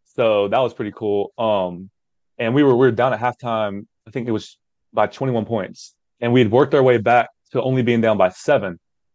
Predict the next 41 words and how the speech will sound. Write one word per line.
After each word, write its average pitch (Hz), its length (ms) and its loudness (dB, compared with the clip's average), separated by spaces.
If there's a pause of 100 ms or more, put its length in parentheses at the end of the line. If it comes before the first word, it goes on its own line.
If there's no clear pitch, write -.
(120)
And 113 220 0
I 113 40 0
think 143 100 -4
it - 20 -4
was 135 100 -4
in 120 40 -6
the 117 80 -6
fourth 135 260 -4
quarter, 123 280 -2
the 101 100 -4
quarterback 123 320 0
had 101 100 -10
rolled 113 220 -2
out, 113 280 0 (760)
and 104 600 -4
it 127 100 -6
was, 113 80 -4
like, 110 100 -6
a 101 140 -10
pass 135 220 -2
deflection, 120 480 -6
and 110 140 -4
I 104 180 2
intercepted 117 580 -4
it, 104 180 0 (300)
and 117 100 -4
ended 123 160 2
up 120 60 -16
taking 120 240 -4
it 101 60 -12
back 113 240 -2
for 101 380 -4
a 104 60 -6
touchdown, 101 500 -4
and 107 100 -4
that 113 200 0
ended 110 160 -2
up 104 120 2
tying 117 260 0
the 104 80 -4
game. 113 420 -4